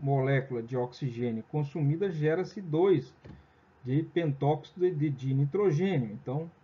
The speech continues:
isso tem que ser levado em consideração. E nesse mesmo momento,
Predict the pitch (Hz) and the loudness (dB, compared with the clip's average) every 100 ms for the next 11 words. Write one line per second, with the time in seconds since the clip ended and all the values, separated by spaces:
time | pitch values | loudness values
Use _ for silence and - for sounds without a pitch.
0 | _ _ _ 139 139 - 165 - 165 160 | _ _ _ 0 0 0 -4 0 2 4
1 | 156 165 156 165 147 160 180 175 - 139 | 2 0 -2 -2 -2 -2 2 2 2 -2
2 | 110 - _ _ - _ _ - 180 240 | -2 -8 _ _ -20 _ _ -4 -2 0
3 | 226 214 214 190 165 180 208 139 | 0 4 4 4 2 2 0 -2